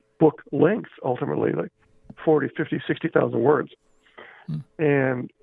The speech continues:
Speaker 1: he might spend a year writing a single article. And he had what we would consider nowadays a rather old-fashioned way of gathering data, putting them on, typing them out, cutting slips of paper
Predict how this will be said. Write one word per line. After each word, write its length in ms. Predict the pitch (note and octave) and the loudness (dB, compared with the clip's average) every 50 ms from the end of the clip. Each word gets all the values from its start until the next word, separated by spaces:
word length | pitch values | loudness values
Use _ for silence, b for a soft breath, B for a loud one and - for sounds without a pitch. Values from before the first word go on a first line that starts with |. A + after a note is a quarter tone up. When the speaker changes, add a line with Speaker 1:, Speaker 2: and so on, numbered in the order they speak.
| - - - | -20 -8 -2
Speaker 1:
he 120 | E3+ F3 E3+ | -2 0 0
might 260 | D#3 D#3+ D#3 D3+ - | 2 2 0 0 0
spend 240 | - - D#3 C#3+ C3+ | 0 0 2 2 2
a 40 | |
year 340 | C3 C3+ D#3+ F3+ F3 C3+ A#2 - | 4 4 4 6 4 4 2 -2
writing 580 | - B2+ B2+ C3 C#3 C#3 C#3 A#2 G#2 F#2+ B2 A#2+ _ _ _ _ _ _ - | -2 -2 0 2 2 2 0 0 -4 -4 -6 -10 _ _ _ _ _ _ -12
a 60 | B2 - - | -8 -4 -2
single 240 | D#3+ C#3 A#2 A2 | 0 2 2 2
article. 440 | A2+ A#2 C3 C3 C3 - A#2 - - _ b b b b b b b b b _ _ _ _ _ _ - | 2 2 0 -2 -4 -6 -8 -8 -8 _ b b b b b b b b b _ _ _ _ _ _ -2
And 200 | G3 E3 D3+ C3+ | 0 0 2 2
he 220 | C3+ E3 F#3 F3+ | 2 2 2 4
had 340 | E3 E3 D3 C3+ B2+ C#3+ - _ _ _ _ _ _ _ _ - | 2 2 2 2 0 -4 -8 _ _ _ _ _ _ _ _ 0
what 200 | D#3 D#3 D3+ D3 | 2 2 4 4
we 100 | F3 E3+ | 2 2
would 120 | D#3+ C#3 | 2 0
consider 340 | - C3+ - - D3 C3+ A#2+ | -4 -2 0 0 2 2 2
nowadays 340 | B2 C3+ C#3+ C3 B2+ A#2+ A2+ | 2 0 0 0 -2 -2 -2
a 40 | |
rather 260 | A#2+ B2 A#2+ A#2 A#2 A#2 | 0 0 0 0 0 0
old-fashioned 680 | - B2 A#2+ A#2 _ - E3 D#3 D#3+ D#3 - - C#3 B2 | -2 -2 -4 -6 _ -2 -2 0 0 -2 -4 -4 -4 0
way 220 | A#2+ A#2+ B2 B2 | 0 0 0 2
of 200 | B2 A#2 A2 A#2+ - _ _ _ _ _ _ _ _ _ _ - | 0 0 0 -2 -6 _ _ _ _ _ _ _ _ _ _ 0
gathering 360 | - C#3+ C3+ C#3+ D3 C#3+ B2 | 0 2 2 2 2 0 0
data, 480 | A2+ C3+ A#2+ A#2+ B2 A#2+ A#2+ A#2+ - G#3 _ _ _ _ _ - | 0 -2 0 0 0 0 0 -2 -2 -4 _ _ _ _ _ -4
putting 200 | D#3 C3+ C#3 B2+ | -4 -2 0 0
them 140 | B2+ A#2+ A#2+ | 0 2 2
on, 280 | B2 A#2+ A2+ A#2 D#3 - _ _ _ _ _ _ _ _ _ _ _ _ _ _ _ _ - - | 0 0 -2 -6 -8 -12 _ _ _ _ _ _ _ _ _ _ _ _ _ _ _ _ -4 -2
typing 220 | D#3 D3 - C#3 | -2 -2 -2 -2
them 120 | C3+ B2+ | -2 0
out, 260 | B2 A2+ G#2+ A2+ - _ _ - | 0 0 0 -2 -4 _ _ -2
cutting 240 | E3+ D#3 D3 D3 C3+ - | -2 0 0 -2 -4 -4
slips 220 | - D3+ C#3 - - | -2 -4 -2 -2 -6
of 100 | C#3 - | -8 -4
paper 380 | C#3+ C3 B2 - D3+ C3+ A2+ | -2 -2 -2 0 -2 -2 -2